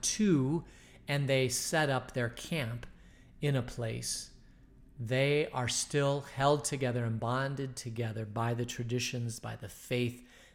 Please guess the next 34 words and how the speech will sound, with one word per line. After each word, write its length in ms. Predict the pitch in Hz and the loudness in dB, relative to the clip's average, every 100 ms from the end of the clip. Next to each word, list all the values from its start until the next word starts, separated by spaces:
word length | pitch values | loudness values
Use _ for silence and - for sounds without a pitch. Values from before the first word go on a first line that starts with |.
| _ | _
that 160 | 120 113 | -8 -6
drives 420 | 110 113 117 113 | -6 -4 -4 -4
them. 100 | 110 | -6
That's 200 | 113 143 | -6 -6
the 120 | - | -6
whole 240 | 113 139 127 | -6 -4 -4
story 840 | - - - 135 135 127 104 110 127 | -4 -4 -4 0 0 0 -4 -10 -8
of 180 | 113 | -8
Fiddler 420 | 95 - 131 123 117 | -8 -6 -4 -2 -2
on 120 | 113 | -4
the 80 | 110 | -4
Roof, 340 | 120 120 - | -6 -8 -10
that 180 | 131 120 | -12 -8
they 140 | 123 | -6
live 460 | 120 127 131 127 120 - - - - _ | -2 0 0 0 -6 -18 -20 -20 -20 _
like 260 | 123 139 139 | 2 2 4
a 60 | 120 | -2
fiddler 720 | - - 165 143 107 104 104 | -4 2 2 4 -4 -8 -12
perched 460 | - 160 151 - - | -2 2 2 0 -2
precariously 840 | 135 - - 160 156 147 - 139 | -6 -6 -2 0 2 -2 -4 -6
on 180 | 131 127 | -6 -4
a 60 | 120 | -4
roof, 420 | 107 117 107 - - - _ | -4 -4 -4 -10 -20 -20 _
that 140 | - 120 | -10 -8
the 100 | - | -4
only 280 | 151 165 160 | 0 2 0
thing 220 | - 139 | -2 -2
that 100 | 123 | -2
holds 240 | 131 123 | -2 -2
them 140 | 123 113 | -2 -4
together 440 | 120 117 117 117 | -4 -2 -2 -2
is 220 | - 117 | -4 -4
their 120 | 113 | -4
traditions. 720 | 110 - 107 107 107 123 - | -4 -6 -6 -6 -8 -10 -14